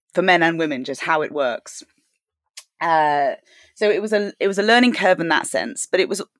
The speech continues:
more than that. It was a, in hindsight, I can say, a big learning curve in terms of how I felt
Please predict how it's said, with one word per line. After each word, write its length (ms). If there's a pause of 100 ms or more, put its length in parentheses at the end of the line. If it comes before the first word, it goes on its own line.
more 440
than 180
that. 220
It 60
was 220
a, 120 (480)
in 140
hindsight, 560
I 80
can 140
say, 180
a 60
big 260
learning 560
curve 360
in 120
terms 240
of 60
how 240
I 80
felt 440